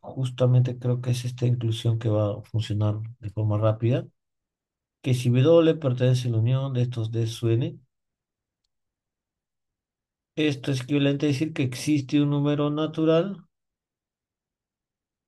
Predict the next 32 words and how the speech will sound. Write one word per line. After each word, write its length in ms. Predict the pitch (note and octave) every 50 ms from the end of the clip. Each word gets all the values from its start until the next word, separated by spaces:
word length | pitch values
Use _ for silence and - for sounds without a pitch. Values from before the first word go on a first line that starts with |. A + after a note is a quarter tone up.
| _ _
tal 220 | D#3 D3 D3+ D3
que 100 | - D#3+
el 100 | D#3 D#3+
W 460 | D#3 D3+ D3+ C#3+ C#3+ C#3+ C#3 C#3+ D3 D3 C#3+
pertenece 560 | - B2+ A#2 A#2 A#2+ A#2+ A#2+ A#2+ A#2 A#2+ B2
a 60 | B2
un 160 | B2 B2 A#2+ A#2
D 260 | A#2+ B2 B2+ B2+ B2 - - _ _ _
N 320 | C#3 B2+ A#2+ A2 A2+ G#2+
sub 160 | G#2+ - G#2 -
cero. 460 | - - A2+ B2 A2+ B2 B2+ - - _ _ _ _ _ _ _ _ _ _ _ _ _ _ _ _ _ _ _ _ _ _ _ _ _
Pero 200 | C#3 C3 B2+ B2
si 140 | B2+ - B2+
W 420 | B2 C3+ D#3 E3+ F3 E3+ E3+ E3+ E3+
pertenece 500 | E3+ C#3+ B2+ C3+ C#3 C#3+ D3 C3 - C#3
a 60 | C3
D 140 | B2+ C3+ C#3
N 140 | C#3 C#3 C#3 B2+
sub 120 | B2+ D3+
cero, 460 | - - D#3 D3+ D3 D#3 E3+ E3 - _ _ _ _ _
lo, 320 | - A2+ A2 G#2+ A2 - - - -
según 320 | - - B2 A2+ A#2+ B2 B2
la 60 | B2
definición, 600 | B2+ B2+ B2 B2+ C3 C3+ B2 - C#3 D3+ D3+ D3
tendríamos 560 | - B2+ A2 G#2+ A2 A2 A2+ A2+ A2+ A2 A#2
que 320 | - - C3 C3+ B2+ - _ _ _ _ _ _
F 280 | A#2+ A#2 A#2 A2+ A#2 A#2+
M 240 | A2+ A#2 B2 B2
W 420 | B2 B2+ B2+ B2+ C3 C#3+ E3+ F3 - _ _ _ _ _ _ _ _ _ _ _ _ _ _ _
es 180 | - B2+ B2 A2+
mayor 560 | A2+ A2+ A2+ A2+ A#2 A#2 A2+ A2+ B2 A#2+ -
que 300 | _ - C#3+ D#3+ D#3+ -